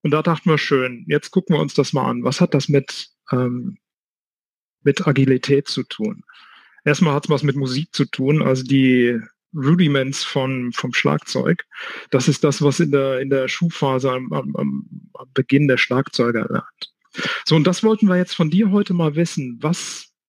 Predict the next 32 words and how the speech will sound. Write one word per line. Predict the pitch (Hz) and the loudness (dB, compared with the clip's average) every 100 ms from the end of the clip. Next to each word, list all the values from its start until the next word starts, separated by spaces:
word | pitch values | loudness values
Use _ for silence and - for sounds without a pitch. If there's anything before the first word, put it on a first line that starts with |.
| _ _ _ _ _ _ _ _ - - - | _ _ _ _ _ _ _ _ -20 -16 -4
was | 143 | -2
sind | 262 240 | 0 2
denn | 214 | 2
die | 160 143 | 2 0
Rudiments, | 123 135 190 190 156 135 127 117 - - - _ _ _ _ _ _ _ _ | 0 2 4 4 2 0 -2 -6 -12 -16 -18 _ _ _ _ _ _ _ _
die | 151 151 | 0 2
ein, | 147 143 139 123 - _ _ _ _ _ _ _ _ _ _ _ _ _ - - | 2 -2 -4 -8 -14 _ _ _ _ _ _ _ _ _ _ _ _ _ -4 0
die | |
ein | 139 | 0
Scrum | - - 185 | 0 0 2
Master, | 214 220 208 185 180 | 4 2 0 0 0
also | 135 151 | 0 0
Scrum | 147 - 156 | -2 -2 0
Master | 214 190 - 175 | 2 2 0 0
so | 156 | 0
als | 165 147 | -2 -2
der, | - 143 143 156 - | -2 -2 -4 -12 -10
ja, | 160 214 | -2 -2
ist | 202 | 2
ja | 170 | 4
der | 156 | 4
Master, | 147 156 170 160 135 139 | 2 -2 -2 0 0 -2
der | 151 139 139 | -6 -4 -2
Meister, | 139 139 165 - 120 | -2 -2 -2 0 2
der | 120 117 - - - | 2 0 -4 -10 0
Karate-Meister, | 151 135 131 147 160 139 120 123 - 123 | 2 4 2 2 2 2 0 0 0 2
der | 127 131 | 2 2
seinem | 135 135 135 131 | 0 -4 -6 -6
Schüler | - 175 170 160 151 147 127 - | 0 2 4 4 4 0 -2 -6
Karate | - 135 135 156 151 | -2 0 0 0 0
beibringen | 127 117 - _ - - - - | 0 -4 -6 _ -8 -6 -6 -2
will. | - | -2